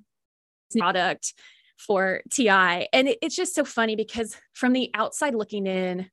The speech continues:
my life looked so like I was on the right track, right? I'm climbing the corporate ladder.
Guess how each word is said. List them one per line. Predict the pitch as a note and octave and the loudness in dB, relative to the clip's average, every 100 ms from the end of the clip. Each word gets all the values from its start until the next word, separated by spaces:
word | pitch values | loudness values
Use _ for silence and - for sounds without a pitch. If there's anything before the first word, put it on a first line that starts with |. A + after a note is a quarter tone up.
| - | -2
my | G#3 G3+ | 2 4
life | G3+ G3 G3+ - | 4 4 2 -4
looked | - G#3 G3 - - - _ _ _ - | -6 -4 -2 -4 -10 -12 _ _ _ -16
so | - A#3 G#3 G3+ G3+ G3 G3 F#3+ - - | 0 4 6 6 4 2 0 -2 -6 -4
like | G3 F#3+ | -2 0
I | G#3+ | 2
was | G#3+ | 2
on | G3+ F#3+ | 2 0
the | F3 | -2
right | E3 | -4
track, | - E3+ A2+ - | -4 -4 -4 -4
right? | D3+ | -8
I'm | - | -8
climbing | G#3 C4 C4 C4+ | -2 4 6 6
the | C4+ | 4
corporate | - B3 B3 - | 2 0 2 0
ladder. | G#3+ G#3 G3+ G#3 G3+ G3+ G3 | 2 2 2 4 2 2 0